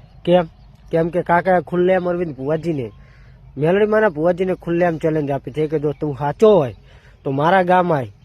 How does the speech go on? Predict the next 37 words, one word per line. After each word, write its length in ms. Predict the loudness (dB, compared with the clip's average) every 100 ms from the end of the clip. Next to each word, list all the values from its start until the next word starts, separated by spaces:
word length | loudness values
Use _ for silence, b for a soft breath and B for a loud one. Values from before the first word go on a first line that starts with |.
| _
અને 160 | -8 -4
જો 80 | -2
હું 100 | -2
ખોટો 260 | -2 0 0
પડીશ 360 | 0 0 -2 -6
તો 100 | -2 2
એક 180 | 2
વીઘો 240 | -2 -2 0
જમીન 280 | 0 -2 -2
તને 260 | -2 -2 -4 _ b b b
તારા 280 | -2 0 2
નામે 220 | 0 0 -2
કરી 220 | -4 -6
આપીશ. 300 | -8 -14 -20 -20 b b b -10
તો 80 | -4
હવે 140 | 0
અરવિંદ 300 | 0 0 -2
ભુવાજીને 500 | -2 -2 0 0 0 0 -4 -6
એક 140 | -6
વીઘો 200 | -4 -2
જમીન 260 | 0 0 0
મળવાની 480 | 2 4 4 2 -4
છે, 100 | -10 -12 -20 _ _ b b b b -8
અને 120 | -6
આ 100 | -4
કાકો 260 | -2 0 -2
જે 120 | -4
બોલ્યા 380 | -2 0 2 0
છે 80 | -4 -10 _ -20 -12
એ 100 | -6
હવે 100 | -6
ખબર 260 | -4 -4 -4
નહીં 160 | -4 -4
જવાના 400 | -2 0 0 -2
છે, 140 | -4 -6 _ _ -18 -12 -8
બાકી 320 | -8 -8 -6
કાકો 300 | -2 -2